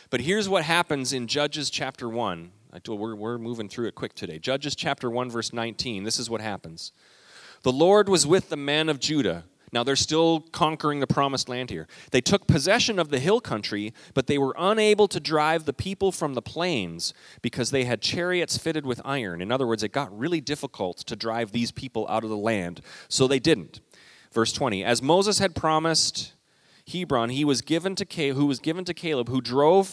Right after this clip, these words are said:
from the three sons of Anak. The Benjamites, however, did not drive the Jebusites who were living in Jerusalem. And to this day, the Jebusites live there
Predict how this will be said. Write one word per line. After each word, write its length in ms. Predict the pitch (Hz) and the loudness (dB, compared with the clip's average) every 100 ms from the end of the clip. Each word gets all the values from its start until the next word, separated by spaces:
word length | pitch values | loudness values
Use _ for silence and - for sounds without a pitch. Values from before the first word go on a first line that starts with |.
| 151 | -12
from 280 | - 147 147 | -2 -2 -2
the 80 | 127 | -6
three 280 | - 165 185 | -6 -4 -4
sons 380 | - 151 151 | -2 -4 -4
of 160 | 135 120 | -6 -6
Anak. 500 | 139 131 95 - - _ - - | -6 -6 -6 -10 -20 _ -20 -6
The 100 | 120 | 0
Benjamites, 640 | 185 240 233 180 127 123 | 2 2 2 2 2 2
however, 400 | - 127 110 117 | 2 4 4 2
did 220 | 120 139 | -2 -2
not 240 | 156 196 160 | 2 2 2
drive 380 | 165 156 156 143 | 2 2 2 -2
the 60 | |
Jebusites 800 | 135 190 240 196 123 110 107 - | 0 0 0 0 -2 0 -2 -2
who 80 | 135 | 0
were 160 | 127 | 0
living 320 | 120 127 139 127 | 0 -2 -4 -6
in 100 | 123 | -6
Jerusalem. 640 | 131 175 - 92 82 87 - - | -6 -6 -6 -10 -12 -16 -20 -6
And 140 | 131 123 | -4 0
to 120 | 135 | -2
this 360 | 123 190 202 | 0 0 0
day, 340 | 135 170 147 135 | 2 2 4 2
the 140 | 120 | 0
Jebusites 640 | 113 139 147 139 131 127 120 | -2 -2 -2 -6 -4 -6 -6
live 460 | 120 151 180 135 | -2 0 0 -2
there 420 | 104 101 101 101 | -2 0 0 -4